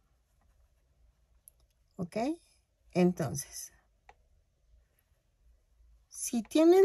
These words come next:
los dos con terciopelo, te sugiero que le agregues un centímetro de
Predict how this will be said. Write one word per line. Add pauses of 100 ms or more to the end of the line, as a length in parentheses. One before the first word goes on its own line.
los
dos
con
terciopelo, (220)
te
sugiero
que
le
agregues
un
centímetro
de